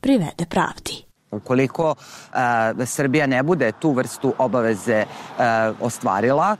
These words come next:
Speaker 2: ona, e, s obzirom na to koliko je važna dalja normalizacija između Beograda i Prištine, ponovo neće moći da napreduje u, e, pregovaračkom procesu.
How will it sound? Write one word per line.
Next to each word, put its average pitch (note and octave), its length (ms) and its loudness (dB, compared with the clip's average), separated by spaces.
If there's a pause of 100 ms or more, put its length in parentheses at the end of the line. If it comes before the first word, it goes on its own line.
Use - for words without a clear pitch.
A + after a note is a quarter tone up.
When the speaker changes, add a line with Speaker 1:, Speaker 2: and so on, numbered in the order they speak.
(140)
Speaker 2:
ona, D3+ 600 2
e, B2 100 -4
s - 100 -10
obzirom B2 360 0
na B2 80 2
to C#3+ 180 -2
koliko A#2+ 440 0
je C3 80 2
važna B2 580 0
dalja A2 300 -2
normalizacija G#2+ 920 -2
između G#2+ 380 -4
Beograda A2+ 380 2
i A2+ 40 2
Prištine, D3+ 680 0 (300)
ponovo F#3 440 2
neće D3+ 340 -2
moći D3 520 0 (220)
da E3+ 80 0
napreduje C#3 720 2 (220)
u, D3 300 4
e, C3+ 120 2
pregovaračkom B2+ 720 -2
procesu. G#2+ 560 -4